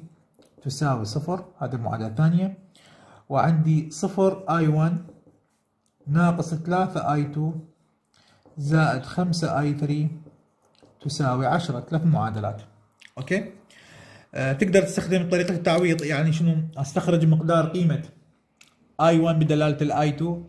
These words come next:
أو اللي هنا، باعتبار هنا عندي هذه صفر، زين؟ هذه باعتبار هذه الكمية صفر وهذه الكمية صفر،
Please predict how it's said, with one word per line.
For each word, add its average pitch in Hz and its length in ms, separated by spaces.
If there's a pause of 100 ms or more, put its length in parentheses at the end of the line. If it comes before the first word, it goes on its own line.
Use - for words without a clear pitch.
أو 147 120
اللي 160 220
هنا، 156 380 (400)
باعتبار 139 360
هنا 143 100
عندي 143 220
هذه 143 160
صفر، 156 420 (800)
زين؟ 151 220 (1400)
هذه 147 420 (680)
باعتبار 139 440
هذه 143 80
الكمية 143 360
صفر 107 280 (380)
وهذه 156 260
الكمية 123 380
صفر، 120 320